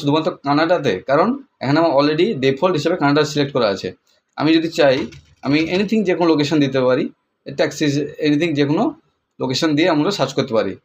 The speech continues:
আরেকটা মজার বিষয় একটু বলে রাখি যে তুমি যে সার্ভিসটা দাও, সেই সার্ভিসটা কোন স্টেটে বেশি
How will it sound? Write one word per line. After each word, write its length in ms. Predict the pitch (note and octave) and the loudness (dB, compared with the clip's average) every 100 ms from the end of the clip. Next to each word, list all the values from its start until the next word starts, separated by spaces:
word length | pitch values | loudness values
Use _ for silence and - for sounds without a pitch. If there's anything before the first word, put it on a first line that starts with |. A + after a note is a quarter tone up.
| _ _ _ - | _ _ _ -4
আরেকটা 200 | C#3 F3+ | -2 0
মজার 200 | E3+ F3+ F3 | 2 2 0
বিষয় 140 | F3 | -2
একটু 100 | - F3+ | -2 0
বলে 100 | C#3+ B2 | 2 0
রাখি 160 | A2+ G#2+ - _ _ _ - A#2+ | 0 -2 -4 _ _ _ -6 0
যে 80 | B2+ A#2+ A#2 _ _ _ _ _ _ _ _ _ _ _ - | 2 0 -4 _ _ _ _ _ _ _ _ _ _ _ -8
তুমি 140 | F3 E3+ | -4 -2
যে 80 | E3 | 0
সার্ভিসটা 320 | D#3+ D#3 D3 C#3+ | 0 0 0 0
দাও, 120 | F2 D#2+ _ _ _ - | -2 -6 _ _ _ -6
সেই 140 | E3 D3+ | -4 -2
সার্ভিসটা 420 | D3+ D3+ - D#3 E3 G#3 - _ _ _ _ C#3+ | -2 -2 0 2 2 0 -10 _ _ _ _ -2
কোন 220 | E3 F#3 G#3+ - _ | 0 0 -4 -8 _
স্টেটে 320 | - D#3+ D3+ A#2 - - A#2+ A2+ | -2 0 2 0 -2 -12 -4 -2
বেশি 220 | C3+ G#3 | -2 -2